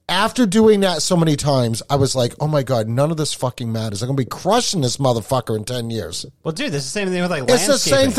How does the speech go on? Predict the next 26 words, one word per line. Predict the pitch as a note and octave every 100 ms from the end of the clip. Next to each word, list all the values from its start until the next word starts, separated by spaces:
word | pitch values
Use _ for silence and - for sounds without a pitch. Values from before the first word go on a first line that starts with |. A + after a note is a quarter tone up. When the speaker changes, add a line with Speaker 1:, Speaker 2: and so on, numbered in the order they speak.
| C4
Speaker 1:
thing | C4
with | G#3+
life. | B3 C#4+ A#3+ A2+ - - F3+
Speaker 2:
Well, | F#3 D3+
dude, | C3 F#3+ G3
landscaping | A#2+ C3+ F3+ - G#3 A3 A3
is, | B2+
like, | G#2
cutting | - D#3+ F3 F#3
shit, | - A3 -
cutting, | D#3 D#3+ D3+ C3+ -
like, | B2 G2
doing | A2+ B2+ C3
lawns, | A2+ B2+ C#3+ C#3+ - _ _ _
cutting | - C#3+ C3
trees, | - B2+ C3+ C#3 C3 _ _ _ -
cutting | - C#3+ C#3
fucking | - C#3 D3
overgrowth. | A#2+ B2 D3 D3 D#3+ D#3+ _
It's | -
like, | F#2+ D#2+
it's | E2+ -
all | E2+ F#2 F#2
gonna | F2 E2+
come | F#2 F#2
back. | F2 G#2 G2+ _